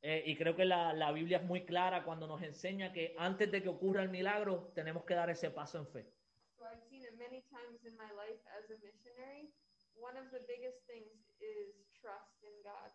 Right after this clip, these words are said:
Speaker 1: Eh, y lo he visto en mi vida misionera, eh, una de las grandes cosas es cómo confiar en Dios por completo.
Speaker 2: Maybe you're thinking, uh, "What about this, and what about this, and what about this?" But God knows those things.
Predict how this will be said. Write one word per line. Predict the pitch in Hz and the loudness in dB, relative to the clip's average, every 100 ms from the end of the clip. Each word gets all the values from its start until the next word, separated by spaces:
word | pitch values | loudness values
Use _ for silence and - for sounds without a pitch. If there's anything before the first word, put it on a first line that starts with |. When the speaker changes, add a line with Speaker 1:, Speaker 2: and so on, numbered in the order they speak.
| _ _ _ _ | _ _ _ _
Speaker 1:
Eh, | 143 151 151 | -10 -8 -4
y | 156 | 0
lo | 165 | 2
he | |
visto | 175 185 202 | 4 2 0
en | 185 | 0
mi | 170 | 2
vida | 175 180 | 4 4
misionera, | 185 185 175 185 226 208 185 165 | 2 0 0 2 4 4 4 4
eh, | 165 | 2
una | 160 175 | 2 4
de | 180 | 4
las | 175 | 4
grandes | 175 180 180 | 4 2 0
cosas | - 190 190 185 | 2 0 4 2
es | 185 | 4
cómo | 196 190 185 | 2 2 2
confiar | 175 165 - 156 160 175 | 0 -2 -4 0 2 2
en | 165 | 2
Dios | 156 160 | 0 0
por | 156 147 | -2 -4
completo. | 143 131 123 98 - _ _ _ _ | -6 -4 -4 -6 -12 _ _ _ _
Speaker 2:
Maybe | 233 233 247 240 | -12 -10 -10 -8
you're | 233 233 | -8 -10
thinking, | 240 240 233 226 214 196 _ _ _ _ | -18 -14 -14 -12 -16 -20 _ _ _ _
uh, | 208 202 196 - 220 | -16 -16 -18 -18 -12
"What | 240 254 | -8 -8
about | 240 240 240 | -8 -10 -10
this, | 220 220 220 220 | -14 -14 -18 -16
and | 220 | -14
what | 226 | -14
about | 233 247 240 | -10 -10 -10
this, | 240 220 220 226 | -10 -12 -14 -16
and | 220 | -14
what | 220 226 | -12 -12
about | 233 220 220 | -12 -14 -14
this?" | 214 208 - _ - - _ _ | -14 -14 -18 _ -20 -20 _ _
But | 226 226 226 - | -12 -10 -10 -16
God | 233 240 254 | -10 -8 -8
knows | 214 226 220 - | -10 -12 -12 -12
those | 208 208 - | -14 -14 -18
things. | 185 208 | -20 -20